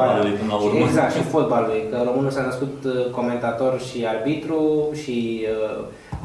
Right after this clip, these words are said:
Speaker 2: antrenor, s-a născut la fel de bine și marketer, că știe el că e vrăjeală, că e să te vândă, să-ți
Speaker 1: Mhm.
Speaker 2: aducă la sfârșit. Știe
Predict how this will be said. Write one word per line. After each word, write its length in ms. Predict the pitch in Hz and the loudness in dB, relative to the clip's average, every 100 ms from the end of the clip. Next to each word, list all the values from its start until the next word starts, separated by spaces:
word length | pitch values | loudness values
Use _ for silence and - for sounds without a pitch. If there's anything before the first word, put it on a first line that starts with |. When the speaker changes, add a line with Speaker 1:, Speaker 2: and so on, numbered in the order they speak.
| 117 | -4
Speaker 2:
antrenor, 520 | 117 113 110 165 170 | -2 -2 0 0 0
s-a 180 | 151 151 | -2 -2
născut 240 | 156 151 170 | -2 -2 -2
la 80 | 160 | -2
fel 160 | 156 | 0
de 60 | 156 165 | -4 -4
bine 180 | 165 156 - | -4 -4 -4
și 420 | 156 151 139 123 | -4 -2 -2 0
marketer, 500 | 127 127 113 - 107 - | 2 2 0 -4 -8 -8
că 60 | - - | -10 -10
știe 200 | - 151 156 | -4 0 4
el 60 | 139 - | 4 2
că 60 | 120 123 123 | 0 0 0
e 80 | 117 | -2
vrăjeală, 400 | 113 110 104 110 110 | -4 0 0 0 -2
că 60 | 107 107 110 107 | -4 -4 -4 -4
e 40 | 104 | -6
să 100 | 113 107 | -8 -6
te 60 | 113 113 | -4 -4
vândă, 280 | 123 117 107 107 | -4 -4 -6 -8
să-ți 400 | 110 110 110 120 | -6 -4 -4 -2
Speaker 1:
Mhm. 80 | 127 | 0
Speaker 2:
aducă 340 | 131 127 127 110 - - - - | 0 0 -2 -2 -4 -8 -16 -4
la 140 | 127 | 0
sfârșit. 280 | 120 139 - | 0 0 0
Știe 160 | 196 | 0